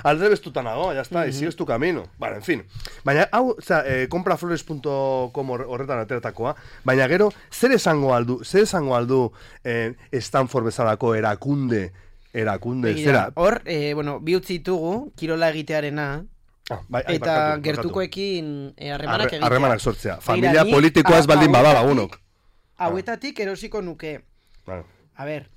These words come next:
Speaker 2: esan nahi dut, eh, zorpetuta ez bazaude, zor batean sartu ez bazaituzte, baina
Speaker 1: Bai.
Speaker 2: behintzat diruari garrantzirik ez ematearena,
Speaker 1: Bai.
Speaker 2: izan daiteke.
Speaker 1: Bai, baliteke, bai. Bai.
Speaker 2: Eh, helburuak
Speaker 1: Ah.
Speaker 2: izatea,
Speaker 1: Ahal
Speaker 2: ez,
Speaker 1: iza-,
Speaker 2: porque
Speaker 1: ahal
Speaker 2: izan-
Speaker 1: izan ez gero.
Speaker 2: Helburuak
Speaker 1: Bai.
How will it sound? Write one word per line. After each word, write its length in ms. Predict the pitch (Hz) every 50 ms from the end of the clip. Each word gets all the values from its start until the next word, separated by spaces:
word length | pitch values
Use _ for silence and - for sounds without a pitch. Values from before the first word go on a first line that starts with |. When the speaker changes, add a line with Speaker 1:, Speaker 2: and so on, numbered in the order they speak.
| _ -
Speaker 2:
esan 240 | - 120 110 131 127
nahi 100 | 127 120
dut, 220 | 143 156 147 - -
eh, 220 | 123 131 127 127
zorpetuta 580 | 131 - - 139 135 127 - 151 147 156 147 156
ez 60 | 143 139
bazaude, 340 | 143 135 156 165 170 160 143 143 147
zor 200 | - 151 143 143
batean 240 | 151 151 156 151 143
sartu 280 | 147 151 - - 160
ez 60 | 143 131
bazaituzte, 760 | 151 135 151 147 147 - - 156 156 147 - - 190 220 233 -
baina 140 | 156 147 151
Speaker 1:
Bai. 80 | 143 156
Speaker 2:
behintzat 220 | 165 160 156 143 131
diruari 560 | 147 151 156 175 190 190 190 185 185 185 190 160
garrantzirik 520 | 165 170 170 180 180 - 180 165 160 - 175
ez 100 | - 175
ematearena, 600 | 165 165 160 - 160 160 165 160 190 220 247 - _ _ _ _ _ _ _ -
Speaker 1:
Bai. 140 | 160 160 -
Speaker 2:
izan 220 | 180 - 196 180 170
daiteke. 440 | 151 143 - 131 - - - - -
Speaker 1:
Bai, 160 | - 78 - - -
baliteke, 380 | 78 90 95 85 82 73 76 76
bai. 160 | 82 80 - - _ _ _ _ _ _ _ _ -
Bai. 80 | 165 165
Speaker 2:
Eh, 320 | 165 165 165 160 160 160 160
helburuak 440 | 160 165 185 208 226 233 240 220
Speaker 1:
Ah. 40 | 233
Speaker 2:
izatea, 580 | 226 - 240 233 - 254 254 262 269 269 262 - _ _ _ _ -
Speaker 1:
Ahal 160 | 107 113 139 214
Speaker 2:
ez, 80 | 208
Speaker 1:
iza-, 120 | 185 170 156
Speaker 2:
porque 160 | - - 123
Speaker 1:
ahal 140 | 117 143 170
Speaker 2:
izan- 80 | 160 -
Speaker 1:
izan 140 | 165 151 147
ez 120 | 143 127
gero. 400 | 143 156 175 180 196 202 208 - - - - -
Speaker 2:
Helburuak 540 | - 185 180 196 214 226 247 240 233 - - - -
Speaker 1:
Bai. 120 | 95 80